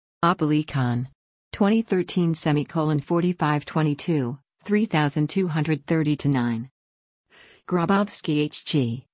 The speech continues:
Ridley D B, Schulman Ka. Entry in competition in generic biologics. Minogue Dessus Econ. Two thousand seven semicolon twenty-eight four to five, four hundred thirty-nine to fifty-one.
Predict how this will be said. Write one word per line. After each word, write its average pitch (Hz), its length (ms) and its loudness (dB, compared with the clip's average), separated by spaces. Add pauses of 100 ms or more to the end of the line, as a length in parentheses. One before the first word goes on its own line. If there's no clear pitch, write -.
(120)
Ridley 180 260 2
D 170 200 0
B, 143 420 -2 (240)
Schulman 175 460 0
Ka. 151 360 -2 (880)
Entry 196 380 2
in 165 100 2
competition 160 680 0
in 127 120 0
generic 160 540 0
biologics. 135 880 -2 (400)
Minogue 180 340 2
Dessus 160 420 -2
Econ. 127 540 -2 (440)
Two 208 180 2
thousand 156 440 0
seven 160 340 -2
semicolon 160 680 0
twenty-eight 160 480 0
four 160 220 0
to 131 80 -4
five, 127 440 -2 (220)
four 185 240 -2
hundred 175 340 -2
thirty-nine 143 540 0
to 151 80 -6
fifty-one. 135 720 -2